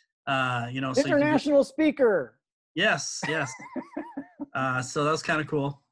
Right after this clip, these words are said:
Speaker 1: Uh, but, um, but yeah, jess tiffany dot com, and then my web, my, uh, marketing agency is M N U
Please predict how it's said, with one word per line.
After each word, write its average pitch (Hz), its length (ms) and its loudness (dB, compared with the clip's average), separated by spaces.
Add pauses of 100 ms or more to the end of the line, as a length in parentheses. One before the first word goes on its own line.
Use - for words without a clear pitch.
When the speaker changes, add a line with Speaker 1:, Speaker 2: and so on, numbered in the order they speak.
(180)
Speaker 1:
Uh, 135 180 -4
but, 131 360 -4
um, 123 420 0 (580)
but 127 120 -8
yeah, 147 160 2
jess 151 200 0
tiffany 165 260 -2
dot 151 120 0
com, 147 300 0
and 135 80 0
then 131 100 -2
my 127 140 -2
web, 135 320 -2
my, 127 260 -4
uh, 117 260 -6 (400)
marketing 147 440 -2
agency 127 360 -4
is 120 180 -6
M 147 320 -2
N 135 260 -2
U 127 460 0